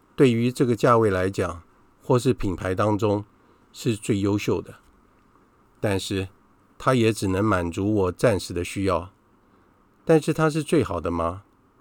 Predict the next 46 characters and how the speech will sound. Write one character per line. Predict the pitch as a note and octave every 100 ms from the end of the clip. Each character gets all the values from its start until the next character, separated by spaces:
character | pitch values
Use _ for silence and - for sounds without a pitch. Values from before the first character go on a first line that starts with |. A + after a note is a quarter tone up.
| _ _ _
不 | G2
是， | F#2 G#2+ F#2 F2 _ _ _ _ _
因 | - A2+
为 | G#2+
之 | F#2+ A2
后 | G#2+ G2 F2 - _ _ _
还 | - A#2+
有 | C#3+
比 | A#2 F2+
它 | G#2
更 | - C3
好 | F2 -
的。 | - - - _ _ _ _ _ _ _ _ _ _ _ _
又 | F3+
好 | D3+ F#2 E2
像 | B2 F#2+ F2+ - _ _ _ _ _
我 | G#2+ G2+
迎 | G2+ A#2+
娶 | -
了 | F#2+ F#2
一 | G2
位 | G#2+
美 | G2+ F#2 E2
娇 | A2 G2+
娘， | F#2 E2 E2+ - _ _ _ _ _ _ -
她 | A2+
在 | A2+ G#2+
我 | F#2
的 | F#2
心 | G2 A2
目 | G#2+ F#2+
中 | G2 G2+ G#2 - _ _
是 | - E3
最 | C#3 E3+
完 | B2+ F2+ F2+
美 | F2+
的， | F2+ - - - _ _ _ _ _ _ _
但 | A2 G2
是 | - G2+ F#2+ - _ _ _ _
在 | - C3+ C3+
日 | C3 C#3
夜 | C3+ C3
相 | - C#3+ C#3
处 | C#3
久 | A#2 G#2 F2
了， | E2 E2 F#2+